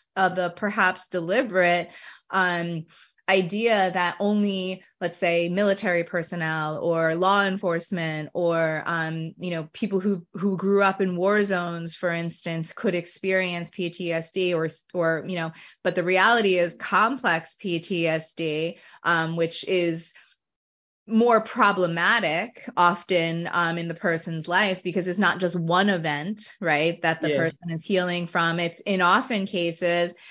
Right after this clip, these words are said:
Speaker 1: um, you know, ongoing. And I wanna, you know, and I, I, I, I didn't say this in the, in the top of the show, like I intended to, but,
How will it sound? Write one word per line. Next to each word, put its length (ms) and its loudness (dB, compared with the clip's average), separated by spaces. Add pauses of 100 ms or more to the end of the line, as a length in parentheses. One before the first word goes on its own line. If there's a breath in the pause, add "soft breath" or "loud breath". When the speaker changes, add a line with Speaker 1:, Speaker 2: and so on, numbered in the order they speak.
(240 loud breath)
Speaker 1:
um, 480 0 (420 loud breath)
you 140 -6
know, 260 2
ongoing. 720 2
And 80 -2
I 100 4
wanna, 240 2
you 120 -4
know, 100 0
and 120 0
I, 80 2 (120)
I, 240 -4
I, 200 -2
I 80 0
didn't 220 -2
say 180 -2
this 160 -6
in 100 -4
the, 280 -4
in 100 -6
the 80 -8
top 260 0
of 60 -6
the 80 -2
show, 220 -4
like 260 -4
I 80 -2
intended 580 -2
to, 380 2
but, 260 0